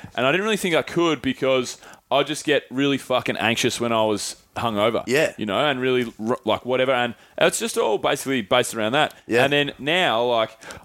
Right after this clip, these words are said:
Speaker 1: I'm starting at the point where, where I can figure stuff out. I'm like, "Right, fuck, if I'm not the fucking funnest version of myself that I've ever been on the second or third night of
Speaker 2: Yep.
Speaker 1: drinking beers," or, or, like, maybe it's not drinking beers, maybe it's, like,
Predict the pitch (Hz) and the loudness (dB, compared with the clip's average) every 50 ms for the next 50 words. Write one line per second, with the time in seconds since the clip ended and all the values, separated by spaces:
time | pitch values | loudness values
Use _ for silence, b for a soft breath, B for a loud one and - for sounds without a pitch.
0 | B - 123 127 - - - 147 160 170 180 180 151 139 135 - - 123 127 120 | B -4 -4 -4 -4 -2 2 2 2 2 0 -2 -4 -6 -8 -6 -2 -2 -2 -2
1 | 110 123 123 117 117 - - 120 117 113 117 117 127 113 110 104 - - - - | 0 0 2 2 0 0 0 0 0 0 0 -2 -2 -4 -4 -4 -6 -8 -4 -2
2 | 139 131 127 - 123 110 123 120 117 120 117 117 110 110 - 139 143 143 135 - | 0 0 0 0 -2 0 2 2 2 2 0 -2 -2 -2 -2 -2 0 0 -2 -2
3 | - - 135 135 120 - - B B B B - - 143 139 139 143 151 165 - | -2 -2 -2 -2 -2 -4 -14 B B B B -6 -2 -2 0 2 2 0 0 0
4 | 175 - - 160 151 - - 139 127 113 98 b b b b b b b b b | -6 -2 -2 -2 0 0 0 -2 -2 -2 -4 b b b b b b b b b
5 | b - - - 120 120 120 117 - - 98 101 110 110 104 104 110 104 104 98 | b -12 -4 0 0 2 2 0 -4 -4 -2 2 2 2 2 0 -2 -4 -4 -2
6 | - 113 110 107 - 113 107 101 107 104 101 98 87 101 104 107 107 104 - - | 0 0 0 0 0 0 0 2 2 0 0 0 0 0 2 2 0 0 -2 -2
7 | 98 104 104 101 101 98 - - 117 104 - 110 104 98 - 110 104 101 92 98 | 0 0 2 0 0 -4 -2 0 0 0 0 0 -6 -2 0 2 2 2 2 0
8 | 98 98 98 95 95 85 90 - - - - - 95 - 107 104 101 90 101 95 | 0 0 2 2 2 2 0 0 -2 -4 -16 -10 -4 -2 0 0 0 0 0 0
9 | 110 120 117 127 113 110 - - 113 110 110 104 101 - - b b b b b | 0 0 0 0 0 0 0 0 0 2 2 2 0 -2 -6 b b b b b
10 | b b b - 123 120 120 117 120 113 - - 120 117 117 - - 117 117 113 | b b b -4 0 0 2 2 0 -2 -2 -2 -2 -2 -2 -2 -2 -4 -4 -4
11 | 104 107 107 107 107 101 113 110 110 113 107 - - 110 104 98 95 - | 0 2 2 2 2 2 0 0 2 2 0 -2 -2 0 0 0 0 -2